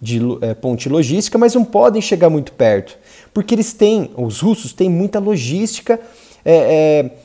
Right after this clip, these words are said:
de, de artilharia, morteiros, que conseguem afastar essas tropas. Então, tanto as tropas de infantaria, tanto as tropas de cavalaria, cavalaria, muito bem organizadas. Não podemos deixar de destacar aqui pro lado russo, é, ucraniano.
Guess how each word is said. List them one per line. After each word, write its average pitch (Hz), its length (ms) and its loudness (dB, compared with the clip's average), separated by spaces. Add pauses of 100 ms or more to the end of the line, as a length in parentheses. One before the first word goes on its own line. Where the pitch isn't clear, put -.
(220)
de, 147 1000 0
de 131 140 2
artilharia, 175 1040 2 (200)
morteiros, 147 800 2 (240)
que 190 120 -4
conseguem 190 640 0
afastar 180 580 0
essas 180 300 -4
tropas. 151 600 0 (220)
Então, 151 200 4
tanto 202 300 2
as 185 140 -2
tropas 147 340 2
de 151 60 -4
infantaria, 120 640 -2 (200)
tanto 160 220 2
as - 140 -2
tropas 143 420 2
de 135 80 -8
cavalaria, 135 600 -2 (100)
cavalaria, 123 500 0
muito 208 300 0
bem 190 180 2
organizadas. 135 880 -2 (160)
Não 120 100 -2
podemos 131 440 -2
deixar 139 300 -2
de 135 100 -4
destacar 139 480 -2
aqui 147 260 -2 (340)
pro 147 120 0
lado 143 340 2
russo, 156 460 -2
é, 120 160 2
ucraniano. 156 680 0